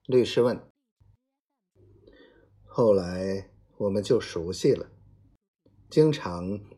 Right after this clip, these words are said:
彼此聊聊天，很快就产生了信任感。她漂亮吗？是的，她很漂亮。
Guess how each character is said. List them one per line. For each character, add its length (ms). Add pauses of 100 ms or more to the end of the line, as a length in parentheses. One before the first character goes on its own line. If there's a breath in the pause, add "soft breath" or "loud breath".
彼 160
此 220
聊 200
聊 140
天， 400 (840 soft breath)
很 220
快 460 (240)
就 220
产 340
生 260
了 160
信 300
任 160
感。 260 (2250)
她 140
漂 300
亮 180
吗？ 240 (1500)
是 300
的， 300 (520)
她 160
很 280
漂 280
亮。 260